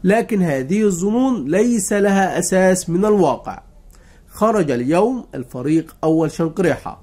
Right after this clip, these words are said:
وأعطى رسالة للجميع، وقال: "نرفض التدخل الأجنبي في المنطقة بحجة مكافحة الإرهاب لأنها مقاربة أثبتت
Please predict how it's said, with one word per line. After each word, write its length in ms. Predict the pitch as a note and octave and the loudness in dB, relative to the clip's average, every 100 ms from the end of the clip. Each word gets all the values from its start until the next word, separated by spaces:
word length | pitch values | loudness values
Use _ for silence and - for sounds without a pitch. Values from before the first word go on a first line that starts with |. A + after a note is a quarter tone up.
| - | -8
وأعطى 640 | B2 - F#3 F#3 G3 E3+ D#3+ | -4 0 2 0 -2 -4 -2
رسالة 500 | C#3 - G3 G3+ E3 | -6 -4 -2 0 2
للجميع، 600 | F#3+ F#3 A3+ G#3 B2 F2 - - - - - - - | 0 0 0 0 -2 -6 -16 -20 -20 -20 -20 -20 -8
وقال: 520 | - - G#3+ C4 B3+ - D#3+ | -4 0 2 2 -2 -10 -8
"نرفض 640 | D#3+ A3 G#3+ - B2+ - - | -2 0 -2 -4 -8 -8 -10
التدخل 560 | C#3 D#3+ G#3+ A3 - B2+ | -6 -2 -2 -2 -4 -4
الأجنبي 960 | - D3+ - E3 G3+ A#3+ A#3+ B3+ - - | -4 -6 -2 0 2 2 2 -2 -6 -2
في 80 | G3+ | 0
المنطقة 800 | G3 F#3+ G3+ F#3+ C4 C#4 C4+ - | 2 2 0 -2 -2 0 0 -2
بحجة 760 | C3 E3+ F3+ B3 C4 B3+ B3+ G3 | -8 -8 -6 -4 -6 -2 -4 -2
مكافحة 720 | G#3 F3+ F3+ E3+ A3+ G3+ G#3 - | -2 -2 -2 -2 -2 -2 -4 -8
الإرهاب 600 | C#3 - C#3 F#3 A#3 F#3 - - | -12 -12 -8 -2 -2 -2 -10 -8
لأنها 600 | D#3 - E3 F3+ A3+ F3 B2+ | -4 -2 -2 0 0 0 -4
مقاربة 760 | C#3+ C#3 E3+ E3+ G#3+ A3+ A3+ - - - | -8 -6 -2 0 0 2 0 -4 -14 -4
أثبتت 720 | G3+ G3 E3+ D3+ A3+ A#3+ B3 | -4 -4 -8 -2 0 0 -2